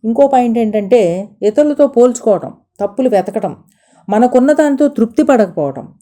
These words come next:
కోరికలు పెరగటం. "నీరు పళ్ళ మెరుగు" అంటారు కదా, ఇతరులను చెడును చూసి చూసి అవే సంస్కారాలను, తప్పులను మనం సొంతం చేసుకోవటం.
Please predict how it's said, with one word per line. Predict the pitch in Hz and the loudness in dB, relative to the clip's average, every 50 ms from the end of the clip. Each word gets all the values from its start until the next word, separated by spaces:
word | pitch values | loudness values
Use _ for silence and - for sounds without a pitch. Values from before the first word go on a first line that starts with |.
| _ _ - | _ _ -2
కోరికలు | - 233 240 254 254 262 233 208 | 2 2 4 4 2 2 0 0
పెరగటం. | 180 165 160 151 165 - - - - _ _ _ _ _ - | 0 -2 -2 -2 -4 -6 -10 -14 -18 _ _ _ _ _ -4
"నీరు | 202 220 262 302 330 330 | -2 0 2 2 2 2
పళ్ళ | 320 269 254 254 269 | 2 2 2 2 2
మెరుగు" | 254 254 254 240 247 226 247 | 2 2 2 2 2 2 0
అంటారు | - - 196 190 190 220 214 202 | 0 0 -4 -4 -2 0 0 2
కదా, | 190 190 165 175 196 196 160 147 165 156 - _ _ _ _ _ _ _ - | 2 0 0 0 0 -2 -4 -6 -10 -14 -18 _ _ _ _ _ _ _ -4
ఇతరులను | 214 226 220 302 302 320 311 302 285 240 247 | -2 0 2 2 2 4 2 2 2 2 2
చెడును | 254 254 269 269 269 254 233 202 - 254 | 2 2 2 0 0 0 -2 -2 -2 -4
చూసి | 269 277 269 269 254 220 - - | -4 -4 -2 -4 -4 -4 -4 -2
చూసి | 262 277 269 - 254 220 190 | -2 -2 -2 0 0 0 0
అవే | - - 180 202 269 294 302 | 0 0 0 2 4 4 4
సంస్కారాలను, | 294 - 240 220 220 - - - 254 247 226 214 196 175 160 156 156 151 147 - - _ _ _ _ _ _ - | 2 0 0 0 -2 -2 -2 0 2 2 2 2 2 0 0 -2 -4 -6 -10 -12 -16 _ _ _ _ _ _ -2
తప్పులను | 226 226 - - 277 277 262 220 175 147 135 - - _ _ _ _ _ - | -2 -2 -2 -2 0 2 2 2 0 -2 -8 -12 -18 _ _ _ _ _ -8
మనం | 185 196 226 247 | -4 -2 0 0
సొంతం | 254 254 254 240 240 226 294 254 214 | 0 0 -2 -2 0 0 0 0 0
చేసుకోవటం. | 190 160 - - - 143 - - - | 0 -2 -2 -4 -6 -6 -6 -8 -12